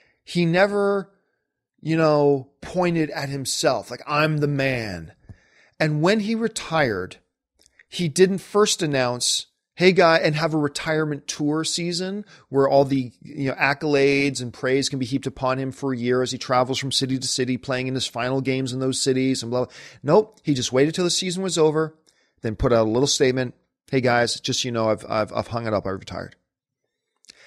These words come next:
And that just kind of exemplifies the way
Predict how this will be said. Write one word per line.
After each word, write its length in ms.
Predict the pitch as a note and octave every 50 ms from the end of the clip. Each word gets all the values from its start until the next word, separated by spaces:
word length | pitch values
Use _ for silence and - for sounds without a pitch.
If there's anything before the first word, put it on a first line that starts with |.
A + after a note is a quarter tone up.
| _ _ -
And 260 | G3+ G#3 G3+ G3 F3
that 320 | F3 G#3+ A#3 B3+ D4 C#4 -
just 240 | B3 B3 A3 -
kind 300 | - - G#3+ G#3+ G#3 G3+
of 260 | G#3 G3 F#3 E3 - _ _ _ _ _ _ _
exemplifies 960 | - F3+ D3 C3+ B2 - G#3+ D4 E4 E4+ D4 - - F#3 E3 D#3 D#3 D3+ C#3+ -
the 80 | F3
way 520 | D#3+ D3+ F3 G3 G3+ G#3 G#3 G#3 G#3 F#3+